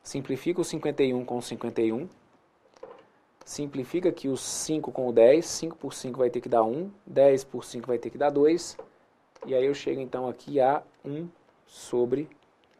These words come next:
dois, que seria então o valor numérico dessa expressão para os valores que foram aqui apresentados, ok? Um sobre dois, conforme consta pra vocês aí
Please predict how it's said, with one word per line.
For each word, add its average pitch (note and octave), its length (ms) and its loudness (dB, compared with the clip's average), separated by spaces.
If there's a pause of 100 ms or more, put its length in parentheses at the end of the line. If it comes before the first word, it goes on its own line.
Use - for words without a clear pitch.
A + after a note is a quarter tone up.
dois, B2+ 520 -4 (1200)
que C3+ 80 -12
seria C3 260 0
então A#2 240 -4
o A#2 40 -2
valor A#2 280 6
numérico B2 400 -2
dessa A2 320 2
expressão D#3 500 -4
para B2+ 320 8
os D3 80 0
valores B2 360 2
que C#3 100 -12
foram C3 220 -4
aqui C3 220 -6
apresentados, A#2 760 -4 (120)
ok? F3 400 2 (1400)
Um B2+ 160 -6
sobre D#3 280 0
dois, E3 440 8 (380)
conforme A2 400 -10
consta G#2+ 300 -8
pra A#2 100 -6
vocês A#2+ 400 -2
aí C3+ 260 0